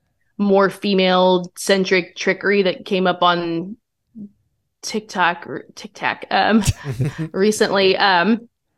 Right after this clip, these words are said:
I think, I mean, I, I guess, like, I, I, I would almost say, like, it's, some of it's, like, more, like, I would say, like, more gender neu-, gender neutral, but women just have more options. Like, women are just getting more matches and stuff. Like,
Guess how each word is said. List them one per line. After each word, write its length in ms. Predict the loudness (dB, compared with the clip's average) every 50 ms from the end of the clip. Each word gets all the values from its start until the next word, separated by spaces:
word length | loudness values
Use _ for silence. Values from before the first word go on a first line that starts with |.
| _ _ _ _ _ _ _ _ _ _ _ _ _ _ _ _ _ _ _ _ _ _ _ _ _ _ _ -6
I 120 | -6 -6
think, 640 | -6 -8 _ 0 0 0 0 0 -6 -14 -18 -18 -18 -20 _ _ _ _ _ _ _ _ _ _ _ _ _ _ _ _ _ _ _ _ _ _ _ _ _ _ _ -14 -12
I 80 | -8
mean, 140 | -6 -6 -6
I, 120 | -6 -10 -12
I 60 | -12 -10
guess, 240 | -8 -8 -6 -2 -2
like, 160 | -2 -2 -2
I, 160 | -6 -6 -6 -6
I, 140 | -8 -8 -8 _ -10
I 60 | -6
would 160 | -2 2 2
almost 240 | 4 4 2 2 2
say, 140 | 0 0 0
like, 100 | 0 -4
it's, 300 | -8 -10 -10 -10 -4 0
some 140 | 2 4 6
of 80 | 6
it's, 180 | 4 2 0 -2
like, 160 | -2 -2 0
more, 480 | 0 2 4 4 6 6 6 4 2 -4 _ _ _ _ _ _ _ _ _ _ -20 _ 0
like, 220 | 0 0 0 -2 -6 -8 -10 -10 _ _ _ _ _ _ _ _ _ _ _ _ _ -8 -4
I 80 | -2 -2
would 120 | -2 2
say, 140 | 4 4 4
like, 100 | 4 4
more 160 | 2 2 2
gender 320 | 2 2 0 0 2 0 0
neu-, 200 | 0 -4 -6 -8 -12 -14 -4
gender 320 | 0 2 2 4 2 2
neutral, 340 | 2 0 -2 0 2 2 2
but 120 | 2 0 -2 -6
women 320 | -2 0 2 2 2 2 0
just 140 | 0 -2 0
have 200 | 0 0 0 0
more 360 | 0 2 2 2 0 -2 -4
options. 380 | -6 -6 -6 -2 -2 0 0
Like, 140 | 0 0 0
women 240 | -2 -2 -2 -2 -2
are 80 | -2 -4
just 220 | -4 -8 -4 -2
getting 240 | -2 0 0 0 -2
more 160 | -2 -2 -2
matches 500 | -2 -2 -2 -4 -2 0 0 0 2 0
and 120 | -2 -4
stuff. 240 | -2 0 0 0 0 0
Like, 200 | -2 -2 -4